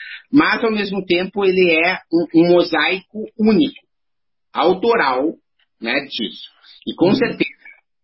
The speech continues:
Speaker 1: a, a Paula, né, que tá aqui, a Márcia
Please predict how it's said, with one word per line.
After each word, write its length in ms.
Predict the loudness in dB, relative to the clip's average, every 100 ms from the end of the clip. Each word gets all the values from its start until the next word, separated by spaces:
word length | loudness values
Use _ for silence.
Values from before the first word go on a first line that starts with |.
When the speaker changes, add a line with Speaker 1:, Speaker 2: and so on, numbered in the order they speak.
| -4
Speaker 1:
a, 260 | -4 -4
a 60 | -4
Paula, 600 | 0 2 4 2 0 -4 _ -6
né, 120 | -6
que 120 | -6
tá 140 | -4 -4
aqui, 440 | -6 -8 -6 -6 -2
a 100 | 0
Márcia 800 | 2 0 -2 -8 -6 -4 -4